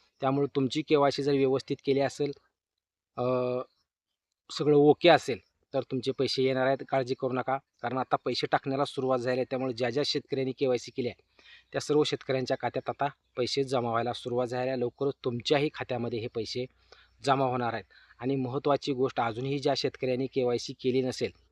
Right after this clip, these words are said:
त्या शेतकऱ्यांनी आपली केवायसी तीस तारखेच्या आत करून घ्या, कारण तीस तारखेच्या नंतर, अ, सर्व, अम, पोर्टल बंद होण्याची शक्यता आहे. त्यामुळे राज्य शासनाकडून सांगण्यात आलेलं आहे की तीस तारखेच्या आज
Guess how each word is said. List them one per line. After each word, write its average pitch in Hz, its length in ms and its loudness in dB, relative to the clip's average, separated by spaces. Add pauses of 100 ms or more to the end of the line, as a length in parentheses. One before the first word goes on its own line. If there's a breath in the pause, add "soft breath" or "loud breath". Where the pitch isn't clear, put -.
(240)
त्या 135 140 0
शेतकऱ्यांनी 127 500 -4
आपली 127 240 -6
केवायसी 120 440 -2 (200)
तीस 170 220 -4
तारखेच्या 143 400 2
आत - 180 -2
करून 110 200 -4
घ्या, 104 140 -8
कारण 131 200 -4 (180)
तीस 160 200 -4
तारखेच्या 147 360 0
नंतर, 143 400 -4 (640)
अ, 139 340 0
सर्व, 127 300 0
अम, 135 220 -4 (680)
पोर्टल 147 380 4
बंद 139 280 2
होण्याची 131 380 0
शक्यता - 380 -4
आहे. - 180 -14 (360)
त्यामुळे 131 280 0
राज्य 127 260 0
शासनाकडून 143 600 -2
सांगण्यात 131 440 -2
आलेलं 131 240 0
आहे 127 100 -4
की 143 120 -4 (140)
तीस 139 200 -6
तारखेच्या 131 460 0
आज 123 440 0